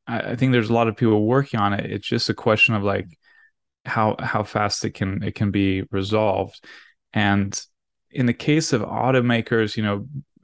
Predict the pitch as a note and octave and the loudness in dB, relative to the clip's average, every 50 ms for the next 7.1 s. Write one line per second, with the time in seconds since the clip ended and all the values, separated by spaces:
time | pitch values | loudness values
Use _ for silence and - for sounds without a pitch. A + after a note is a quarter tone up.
0 | - A2 B2+ A#2+ A#2+ A2+ A2 G#2+ G#2 G#2 G#2 A2+ - - - - A2+ G#2+ G2+ A2 | -12 -10 -6 -2 0 0 2 2 2 0 0 -2 -4 -4 -2 -2 0 0 2 4
1 | G#2 A2 A#2+ B2 A#2+ A2+ - G2+ F#2+ F2+ F#2 F#2 G2+ - - - _ - - - | 6 6 6 6 4 2 0 -2 0 0 -2 -4 -4 -6 -12 -20 _ -20 -20 -20
2 | - - _ _ _ _ _ - B2 A#2 G#2+ A2+ C#3+ D#3 D3+ - C#3+ C3 B2 A#2+ | -20 -20 _ _ _ _ _ 0 0 0 2 4 2 2 2 4 2 4 6 6
3 | A#2+ B2 B2 A#2+ A#2 A2+ A2 G2+ G2+ G#2 G2+ G2+ - - - - G2+ G#2 F#2+ G#2 | 6 6 6 4 4 2 2 2 0 0 0 0 -2 -4 -6 -4 -4 -2 0 2
4 | G2 G2 G2 - G2+ G2+ A2 B2 C3+ C3+ - A#2 A#2 A#2 A#2 A2+ G#2+ - A2 G2+ | 2 0 0 -2 -2 0 2 0 0 0 0 0 2 2 2 0 0 0 -2 -4
5 | G#2 F#2+ - - C#3 C3+ - B2+ A2 A2 G#2+ G#2 G2 G#2 G2 F#2+ - - A2+ G#2+ | -4 -6 -2 0 0 0 0 -2 0 0 0 0 0 -2 -4 -4 -4 -2 -2 0
6 | G#2 G#2 G2+ - - G#2+ G2 - G#2 G2+ G2 - - - G2 F#2+ - - - G#2 | 0 -2 -2 -4 -6 -6 -4 -2 -4 -4 -2 -4 -4 -2 -2 -4 -4 -6 -6 -6
7 | G2+ | -8